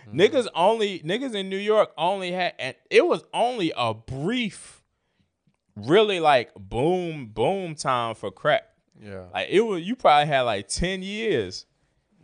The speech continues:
Speaker 1: Yeah.
Speaker 2: Ten years, and that shit was, and they was coming at you. Because what they said is, I, I saw a guy by the name of, um, um, his name is, uh, Kevin Childs. He was one, like, the biggest drug dealer in Harlem. This is
Speaker 1: Yeah.
Speaker 2: during the Paid in Full era.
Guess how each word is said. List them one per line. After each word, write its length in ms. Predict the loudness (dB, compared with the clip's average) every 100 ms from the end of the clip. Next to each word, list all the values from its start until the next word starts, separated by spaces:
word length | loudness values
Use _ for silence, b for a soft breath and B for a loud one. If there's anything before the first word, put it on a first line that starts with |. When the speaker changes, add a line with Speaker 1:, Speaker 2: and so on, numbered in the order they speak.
| _ _ -18
Speaker 1:
Yeah. 200 | -16 -18 _ _
Speaker 2:
Ten 220 | -4 -2 -2
years, 240 | 2 2
and 100 | 4
that 140 | 2 2
shit 200 | -2 -6
was, 220 | -10 -12 -10
and 220 | -8 0
they 100 | 2
was 320 | 2 -6 -12
coming 320 | -2 -2 -2
at 160 | -6 -6
you. 60 | -12 B B
Because 260 | -2 0 0
what 160 | -2 -2
they 120 | -2
said 400 | 0 -2 0 -2
is, 300 | 0 -2 -4 -18 _ _ -4
I, 200 | 2 2 2
I 100 | -4
saw 400 | -2 2 4 2 -2
a 160 | -8
guy 260 | 0 2 2
by 100 | -2
the 80 | -8
name 200 | -10 -8
of, 540 | -6 -6 -6 -6 -10 -18 _ _ _ _ _ _ _ _ -12
um, 60 | -2
um, 340 | -2 -2 -6 _ _ _ _
his 100 | -8
name 200 | -4 -4
is, 140 | -6 -4
uh, 200 | -2 -4
Kevin 320 | -2 -2 -2
Childs. 500 | -4 2 2 2 -2
He 60 | -10
was 180 | -16 -14
one, 240 | -14 -10
like, 220 | -8 -8
the 80 | -10
biggest 460 | -12 -12 -10 -14 -10
drug 220 | -12 -10
dealer 160 | -14
in 180 | -12 -12
Harlem. 320 | -6 -4 -4 -8
This 140 | -8
is 60 | -8
Speaker 1:
Yeah. 40 |
Speaker 2:
during 180 | -8 -10
the 60 | -12
Paid 300 | -8 -8 -8
in 60 | -14
Full 300 | -12 -12 -10
era. 400 | -10 -8 -8